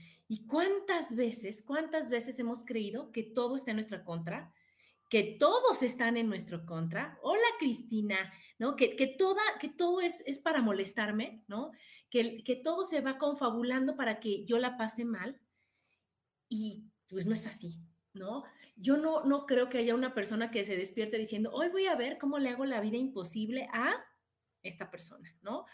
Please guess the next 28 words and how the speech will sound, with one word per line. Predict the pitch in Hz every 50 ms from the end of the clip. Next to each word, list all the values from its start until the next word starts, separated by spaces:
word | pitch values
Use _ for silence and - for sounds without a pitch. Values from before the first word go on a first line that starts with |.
| - - - - - -
"Hoy | 320 403
voy | 403 440 427 403
a | 359 262
ver | 262 262 - -
qué | - 370
tanto | 349 - 349 370 349 427 392
se | - 349 349
puede | - 277 294 311
enojar | 320 302 262 233 - 254 247 262
esta | 269 269 302 294
persona | - 226 226 - 254 254 285 320
si | 320 277 233
lo | 226 214 220
dejo | 226 220 - 254
en | 240 233
visto, | 214 226 233 - - - 254 269 269 - - - - -
si | - 247
no | 240 240
le | 240 247 247
contesto | 247 220 214 - 220 214 - 233
un | 220 220
mensaje, | 196 196 208 - - 233 220 220 - - 214 214 214 - - - - _
si, | - - - 247 226 214 208 202 190 180 175
este, | 180 180 - - - - - 196 196
no | 240 247 240
lo | 233 233
saludo". | 226 - 190 190 208 226 226 226 233 247 277 - - _ _ _ _ _ _
Pues | - 247 226 233 -